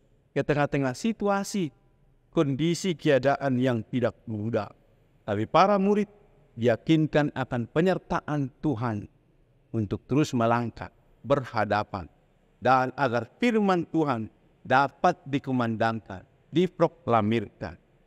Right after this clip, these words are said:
Karena itu kita perlu menyadari kemana kita, di mana kita.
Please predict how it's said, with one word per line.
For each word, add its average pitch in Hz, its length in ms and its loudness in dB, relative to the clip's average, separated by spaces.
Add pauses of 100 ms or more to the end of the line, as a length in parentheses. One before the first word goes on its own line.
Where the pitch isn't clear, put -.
(280)
Karena 123 160 2
itu 165 220 0
kita 180 240 2
perlu 175 260 2
menyadari 131 640 0 (640)
kemana 135 560 0
kita, 139 420 -6 (480)
di 110 160 -2
mana 135 480 0
kita. 123 320 -8